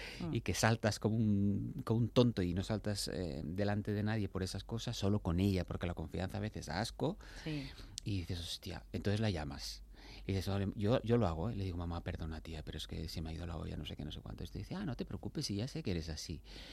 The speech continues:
Speaker 2: Y pi-, y yo pienso, "Pero es que no ves que esto no ayuda. Yo quiero que me pegues una <laughs> bronca,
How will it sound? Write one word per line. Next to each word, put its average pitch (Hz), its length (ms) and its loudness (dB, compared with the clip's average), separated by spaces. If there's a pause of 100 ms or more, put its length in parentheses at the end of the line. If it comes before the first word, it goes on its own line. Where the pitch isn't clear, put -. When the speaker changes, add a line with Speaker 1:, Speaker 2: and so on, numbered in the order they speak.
(360)
Speaker 2:
Y - 80 -8
pi-, - 160 -6
y 98 80 -4
yo 110 120 0
pienso, - 500 -8
"Pero 98 120 -6
es - 100 -6
que 107 100 -6
no 165 100 -2
ves - 180 -4
que - 80 -6
esto - 180 -6
no 78 80 -2
ayuda. 139 440 -6
Yo - 120 -4
quiero 226 200 0
que - 80 -6
me 82 80 -2
pegues 82 260 -2
una 87 200 2
<laughs> 98 40 4
bronca, 110 460 8